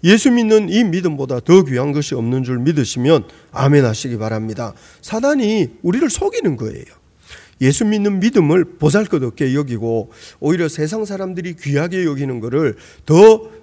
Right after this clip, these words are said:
아름답게 생각하도록 사단이 우리를 속이고요. 그리고 실제로 예수 믿는 사람들 속-, 아, 가운데는 그런 사단의 속임수에 넘어가 가지고 돈으로, 사회적 지위로, 학벌로, 기타 등등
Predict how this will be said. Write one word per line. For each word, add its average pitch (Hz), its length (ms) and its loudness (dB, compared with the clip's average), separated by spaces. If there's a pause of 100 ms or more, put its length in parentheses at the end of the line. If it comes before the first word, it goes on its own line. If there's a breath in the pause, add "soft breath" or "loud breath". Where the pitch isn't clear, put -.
(160)
아름답게 214 540 4
생각하도록 139 800 -4 (200 soft breath)
사단이 226 480 -2
우리를 165 300 -2
속이고요. 120 640 -2 (320 soft breath)
그리고 226 260 -4
실제로 208 520 0
예수 135 260 0
믿는 175 280 -4
사람들 147 500 -6 (200 soft breath)
속-, 139 280 -8
아, 107 40 -8
가운데는 123 640 0 (280 loud breath)
그런 226 200 -4
사단의 202 480 -4
속임수에 202 580 -2
넘어가 139 460 -4
가지고 120 580 -6 (320 loud breath)
돈으로, 135 420 4
사회적 131 420 -2
지위로, 131 380 -2
학벌로, 143 600 -6
기타 175 280 -6
등등 196 380 -2